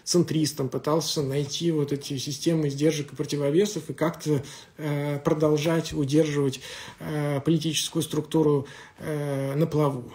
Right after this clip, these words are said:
Ну, иногда бывают исторические периоды, когда, э, с-, это невозможно, и рефлектор получает возможность, так сказать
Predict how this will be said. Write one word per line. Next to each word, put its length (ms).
Ну, 200
иногда 320
бывают 600
исторические 640
периоды, 340
когда, 460
э, 300
с-, 200
это 220
невозможно, 680
и 280
рефлектор 440
получает 460
возможность, 560
так 140
сказать 240